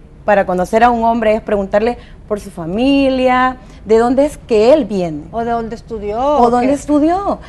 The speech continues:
Speaker 1: exacto, porque uno, pues sí, el, el proceder de un hombre no lo conoce. Por eso es la primera cita, es como
Speaker 2: Mire,
Speaker 1: un
Speaker 2: y,
Speaker 1: plus.
Speaker 2: y, y de verdad que hay que tener cuidado.
Speaker 1: Exacto.
Speaker 2: Porque
Speaker 1: Sí.
Speaker 2: sobre todo si se, esa cita, esa invitación, digamos,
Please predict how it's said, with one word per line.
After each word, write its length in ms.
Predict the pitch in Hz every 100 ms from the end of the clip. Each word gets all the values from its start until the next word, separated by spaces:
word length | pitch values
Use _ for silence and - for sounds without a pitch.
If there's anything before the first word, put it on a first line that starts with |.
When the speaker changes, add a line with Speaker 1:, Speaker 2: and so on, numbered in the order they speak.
| -
Speaker 1:
exacto, 520 | 226 - 320 349 277
porque 360 | 202 220 214 202 - -
uno, 340 | 196 208 277
pues 200 | - 202 -
sí, 160 | 170
el, 200 | 214 220 - - - - -
el 360 | 214 220 220 202
proceder 540 | 220 202 220 208 233
de 80 | 247
un 160 | 262 277
hombre 320 | 359 440 440 440 453 - - - - -
no 160 | 240
lo 160 | 240 220
conoce. 520 | 190 208 403 311 185 - - - - - -
Por 140 | 190 190
eso 180 | 214
es 60 | 269
la 100 | 240
primera 340 | 202 208 202
cita, 360 | 214 226 254 262 - - -
es 280 | 233 247 -
como 260 | 240 220 214
Speaker 2:
Mire, 140 | 226
Speaker 1:
un 100 | 240
Speaker 2:
y, 80 | 247
Speaker 1:
plus. 120 | 240
Speaker 2:
y, 120 | 226 190
y 40 |
de 120 | 202 196
verdad 240 | 170 180
que 60 | 254
hay 40 |
que 60 | 262
tener 260 | 285 339 349
cuidado. 400 | 320 359 427 202
Speaker 1:
Exacto. 380 | 196 320 339 180
Speaker 2:
Porque 240 | 247 240 247
Speaker 1:
Sí. 80 |
Speaker 2:
sobre 240 | 254 233 214
todo 260 | - 240 277
si 160 | 302
se, 200 | 277 277
esa 200 | 262 285
cita, 320 | 269 302 269 247
esa 100 | 269
invitación, 760 | 247 285 254 180 302 330 240 175
digamos, 420 | 190 226 170